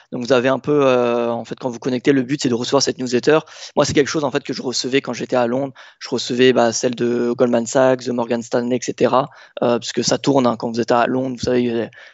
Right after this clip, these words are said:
vous êtes dans la city, euh, vous connaissez forc-, vous avez ren-, forcément rencontré quelqu'un dans les grandes banques, dans les grandes sociétés de gestion. Donc ensuite, euh, bah, il y a les adresses email qui tournent et,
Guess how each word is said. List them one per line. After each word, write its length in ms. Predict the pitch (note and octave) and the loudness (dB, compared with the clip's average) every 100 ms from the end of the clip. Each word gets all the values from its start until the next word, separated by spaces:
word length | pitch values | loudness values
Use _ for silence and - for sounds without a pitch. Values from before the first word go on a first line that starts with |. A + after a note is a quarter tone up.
| - | -4
vous 60 | C3+ | 0
êtes 60 | A#2+ | 4
dans 100 | A#2+ | 4
la 100 | A2 | 2
city, 480 | - - C#3 C3+ | -2 -4 0 2
euh, 320 | B2+ A#2 A#2 A2+ - - | 4 4 2 -2 -6 -20
vous 80 | - | -2
connaissez 540 | C3+ A#2+ - B2+ A#2 | 0 2 2 0 0
forc-, 260 | A2+ - - | -2 -4 -4
vous 120 | C3 A#2+ | -2 2
avez 100 | A#2 | 2
ren-, 180 | B2+ | 2
forcément 420 | - - B2+ C3+ C3+ | -2 -6 -2 2 0
rencontré 260 | A#2+ A#2+ | 0 -6
quelqu'un 380 | A#2+ B2 C3 C3 | -6 -6 -2 -2
dans 340 | A#2+ A2+ B2+ - | 0 -2 -4 -6
les 120 | - | -8
grandes 260 | - B2 | -4 -4
banques, 200 | A#2+ B2+ | 0 0
dans 100 | B2 | 0
les 140 | A#2 A#2 | -2 -4
grandes 340 | - B2+ A#2+ | -2 -2 -2
sociétés 460 | - B2 C3 A#2+ C3 | -2 -2 -2 -2 -2
de 60 | |
gestion. 380 | B2+ A#2 - D3+ - - - - - | -2 -4 -2 -4 -6 -16 -16 -10 0
Donc 180 | B2 A#2+ | 2 2
ensuite, 360 | A2 C#3+ B2+ | 0 2 4
euh, 100 | B2 | 4
bah, 300 | A#2 A2+ A2 | 4 2 0
il 60 | A#2+ | -2
y 40 | |
a 60 | A#2 | 0
les 180 | A#2 B2 | 2 2
adresses 260 | A#2+ A2+ | 2 -2
email 160 | B2 B2 | -4 -6
qui 140 | A#2+ | -6
tournent 380 | - C3+ C#3 A#2+ | -2 2 2 2
et, 240 | A2 A2 | -2 -4